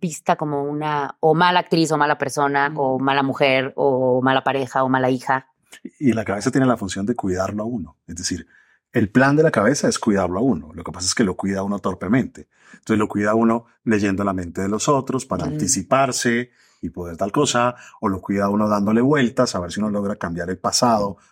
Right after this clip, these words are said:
Speaker 3: a punta de
Speaker 2: Sí,
Speaker 3: darle
Speaker 2: sí, sí,
Speaker 3: vueltas
Speaker 2: sí.
Speaker 3: de lo que ya pasó.
Speaker 2: Sí, sí, sí, sí.
Speaker 3: Eh, y, y a veces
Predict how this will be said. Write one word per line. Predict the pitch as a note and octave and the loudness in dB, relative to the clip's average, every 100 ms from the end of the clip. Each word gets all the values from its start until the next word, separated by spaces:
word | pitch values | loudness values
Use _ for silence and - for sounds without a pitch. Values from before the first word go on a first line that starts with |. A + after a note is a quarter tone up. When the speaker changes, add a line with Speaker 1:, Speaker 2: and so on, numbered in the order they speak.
| - | -10
Speaker 3:
a | A2+ | -6
punta | G2 A#2 - | -4 0 0
de | |
Speaker 2:
Sí, | A#2+ | 2
Speaker 3:
darle | A2+ A2 | 2 2
Speaker 2:
sí, | |
sí, | A2+ | 2
Speaker 3:
vueltas | A#2 - A2 | 0 0 -2
Speaker 2:
sí. | |
Speaker 3:
de | G2+ | -2
lo | F#2 | -6
que | |
ya | F2 | -6
pasó. | E2+ A#2 E3 D#3 D3 C3+ C3+ | -2 0 2 4 4 2 0
Speaker 2:
Sí, | D3 | -6
sí, | C#3+ C3+ | -10 -10
sí, | - C#3+ | -14 -16
sí. | - | -14
Speaker 3:
Eh, | - E2 D#2+ D2+ D2+ | -12 -10 -10 -12 -14
y, | - A#3+ - D#2 D#2 F2 E2 | -10 -10 -6 -8 -8 -10 -10
y | |
a | F2 | -10
veces | F2+ F2+ A#2 A2 - | -6 0 0 0 -4